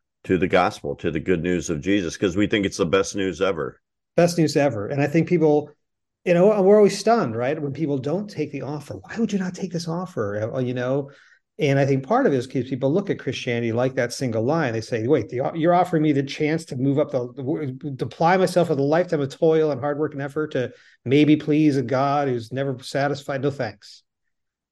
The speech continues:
Speaker 2: Or they're already living the Christian life. They're saying, "I've kinda had it. Like, I'm always feeling bad and guilty. I never measure up. No, thanks." And when we get, when you get a glimpse of the real gospel, you say, "Why,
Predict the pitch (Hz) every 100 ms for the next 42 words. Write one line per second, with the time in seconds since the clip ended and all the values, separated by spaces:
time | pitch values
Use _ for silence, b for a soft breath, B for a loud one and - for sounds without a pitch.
0 | - 202 208 185 175 254 320 143 131 139
1 | - 127 117 127 143 131 139 - - 139
2 | 143 262 247 113 127 139 110 123 117 -
3 | 117 110 185 185 170 135 165 180 117 123
4 | 127 117 104 113 139 135 135 _ _ _
5 | _ _ _ - 151 123 104 107 - -
6 | - - 127 127 123 123 123 123 127 123
7 | 127 147 143 143 165 156 170 170 151 135
8 | 156 143 202 208 180 127 135 123 120 135
9 | 131 - 190